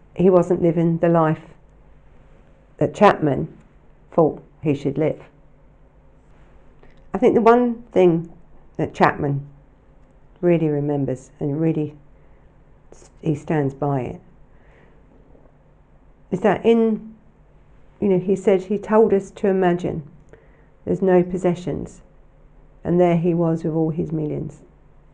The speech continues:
Um, with his, you know, yachts and his houses and his, you know, how he lived.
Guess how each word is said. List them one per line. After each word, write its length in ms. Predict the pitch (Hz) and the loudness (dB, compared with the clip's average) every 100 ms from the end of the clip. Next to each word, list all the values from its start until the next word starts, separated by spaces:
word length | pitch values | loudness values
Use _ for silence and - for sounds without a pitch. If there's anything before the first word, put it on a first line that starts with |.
| - - - - - - - _ _ - - - - - - | -20 -20 -20 -20 -20 -20 -20 _ _ -20 -20 -20 -20 -14 -4
Um, 720 | 185 180 175 175 180 180 - - | 0 2 2 0 -2 -4 -12 -10
with 140 | 156 | -6
his, 240 | 156 147 - - 185 - - - - - | -4 -4 -8 -16 -16 -16 -20 -20 -20 -8
you 100 | - | -2
know, 220 | 160 143 151 | 0 0 -2
yachts 600 | 165 - - - - - | -2 -2 -8 -20 -20 -20
and 180 | - 139 | -10 -8
his 160 | 127 - | -8 -10
houses 540 | 185 165 165 156 147 143 | -8 -6 -6 -6 -8 -8
and 120 | 143 | -8
his, 400 | 151 - 127 - - | -8 -10 -12 -14 -14
you 100 | - | -6
know, 220 | 165 147 143 | -4 -4 -4
how 180 | 160 | -4
he 100 | 143 | -4
lived. 420 | 143 147 135 - | -4 -4 -6 -12